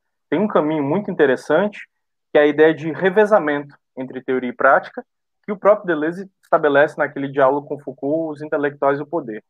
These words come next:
E uma prática nada mais é do que o revezamento de uma teoria para a resolução de um problema teórico, e uma teoria nada mais é do que o revezamento de uma prática para a resolução de um problema prático. Tá, onde é que a gente quer chegar com isso?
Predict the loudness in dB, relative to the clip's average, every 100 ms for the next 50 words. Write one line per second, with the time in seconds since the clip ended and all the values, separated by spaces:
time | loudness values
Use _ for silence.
0 | _ _ _ _ _ _ _ _ -6 -4
1 | -2 -2 -2 -4 -4 -6 -10 _ -2 2
2 | 4 2 0 -2 0 0 0 0 -2 -2
3 | -2 -2 0 0 0 -4 -2 -2 0 -2
4 | 0 0 0 -2 -2 -4 -4 -4 -2 -2
5 | 0 0 2 4 6 4 0 _ _ _
6 | -4 -4 0 2 2 2 2 0 0 -2
7 | -4 -4 -6 -6 -4 -6 -6 -2 -2 2
8 | 0 0 -6 -20 _ _ -2 0 0 -2
9 | -4 -8 -8 -4 -2 0 0 0 -2 -2
10 | -12 _ _ _ 0 0 -2 -4 -4 -6
11 | -8 -8 -6 0 0 0 -8 -10